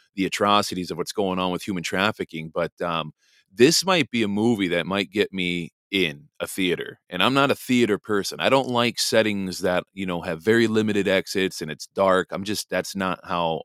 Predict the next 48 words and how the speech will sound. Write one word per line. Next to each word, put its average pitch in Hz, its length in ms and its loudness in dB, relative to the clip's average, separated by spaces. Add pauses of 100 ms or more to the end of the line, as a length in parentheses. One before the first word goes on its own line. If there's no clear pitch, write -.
I, 80 180 0
I 90 60 2
just 92 200 -6
don't 80 180 -4
like 78 300 -4
that. - 260 -10
I'm 78 80 -20
not 80 140 -6
a - 40 -6
big 80 180 -12
fan 82 280 -4
of 71 100 -10
it. - 140 -14
But 80 120 0
I 107 120 4
might 131 240 4
go 113 160 0
see 104 220 -2
this 90 280 2
one 55 240 -16
'cause 78 120 -14
this 101 140 -2
seems 120 340 -4
to - 80 -16
be 101 80 -2
very 85 320 -2
interesting. - 500 -10 (800)
But, 110 200 6 (200)
you 139 140 2
know, 139 200 6
as 117 220 4
I 123 100 8
was 101 160 2
watching, 170 720 0 (840)
as 120 260 2
I 120 120 4
was 113 200 0
watching 151 720 2
this 123 440 4
movie 117 520 2
trailer, - 500 -10 (380)
I 120 100 6
started, 185 520 4
it, 117 200 0
something 180 440 0
came 135 280 -2
to 110 100 -2
mind. 92 440 -2